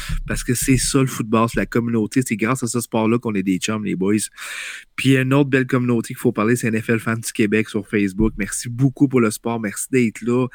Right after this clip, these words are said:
Abonnez-vous à cette page-là, au-dessus de cinq mille fans de trente-deux équipes. On a du fun, on échange avec respect, c'est ça qui est important.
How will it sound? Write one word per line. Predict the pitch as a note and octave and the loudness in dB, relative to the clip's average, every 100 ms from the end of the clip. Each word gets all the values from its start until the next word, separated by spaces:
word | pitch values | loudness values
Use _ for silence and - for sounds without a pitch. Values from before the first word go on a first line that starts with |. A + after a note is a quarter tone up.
| - - - - | -12 -16 -12 -2
Abonnez-vous | B2+ C3 D#3+ D#3+ D#3+ | 2 4 6 6 6
à | |
cette | D3 C3 | 4 2
page-là, | B2 A#2+ C#3 | 0 2 2
au-dessus | B2+ - | 0 -4
de | |
cinq | C#3 C3 | -2 0
mille | C3 C#3 C3+ A2 G#2 | 0 2 2 2 -2
fans | - B2+ B2+ | -2 -2 0
de | B2 G#2+ - | -2 -2 -4
trente-deux | - C3 B2+ B2+ A#2+ | -4 -2 2 4 2
équipes. | G#2+ - B2 | -2 -4 -4
On | G#2 | -2
a | G2 | -2
du | - | -4
fun, | - B2+ B2+ B2+ | -6 -2 -2 -2
on | A2+ | -4
échange | G#2 - A#2+ A#2 | -4 -4 -2 -2
avec | G2 - - | -4 -6 -6
respect, | G#2+ G#2 - - A#2 A#2+ | -4 -4 -8 -4 -2 -2
c'est | - | -4
ça | G2 A#2+ | -6 -4
qui | G#2+ | -4
est | G#2+ | -2
important. | G2+ G2+ - - A#2 | -2 -4 -6 -2 0